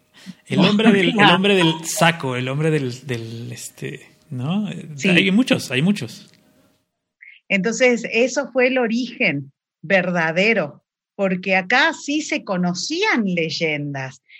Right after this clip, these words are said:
Speaker 2: Los, los aborígenes de toda nue-, toda la zona, desde Alaska, desde Canadá hasta el Cono Sur, todos sabemos de leyendas,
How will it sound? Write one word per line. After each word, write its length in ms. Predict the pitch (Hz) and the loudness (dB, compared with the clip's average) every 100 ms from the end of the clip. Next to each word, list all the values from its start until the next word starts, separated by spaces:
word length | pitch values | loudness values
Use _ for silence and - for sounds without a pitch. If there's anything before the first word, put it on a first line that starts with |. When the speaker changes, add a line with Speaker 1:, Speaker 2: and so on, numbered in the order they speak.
| - | -10
Speaker 2:
Los, 360 | 180 185 175 - - | -2 0 -2 -6 -4
los 460 | 185 180 170 156 | -2 0 -2 -4
aborígenes 1200 | 180 175 175 185 254 - 214 180 180 214 254 - | -4 -2 -2 -2 -4 -6 -4 -2 0 0 -2 -6
de 240 | 185 175 156 - | -6 -6 -6 -2
toda 760 | 285 320 302 220 220 185 165 | 0 0 -2 -4 -2 -2 -2
nue-, 340 | 175 180 165 - | -4 -4 -4 -6
toda 240 | 254 302 | -6 -4
la 140 | 277 208 | -4 -4
zona, 420 | 233 226 196 180 - _ | -4 -2 -2 -6 -14 _
desde 600 | 170 196 180 196 190 - _ _ _ _ - | -4 -2 0 -2 -2 -4 _ _ _ _ -2
Alaska, 720 | 196 220 190 - - 151 156 | 4 4 4 0 -4 -4 -2
desde 300 | 165 175 151 | -4 -4 -4
Canadá 640 | 165 165 175 208 190 156 - _ - | -4 -2 2 4 4 2 -4 _ -2
hasta 500 | 175 165 - - 180 | 0 0 -2 0 0
el 120 | 175 | 0
Cono 280 | 220 220 202 | -2 -2 -2
Sur, 480 | - 226 262 311 285 - _ | -4 -2 0 -2 -4 -14 _
todos 560 | - 339 339 196 - - _ | -4 -2 0 -2 -4 -12 _
sabemos 580 | - 185 180 185 185 180 | -4 0 2 0 0 -2
de 100 | 175 | -4
leyendas, 840 | 170 160 175 175 175 165 156 151 | -4 -2 0 0 -2 -4 -4 -6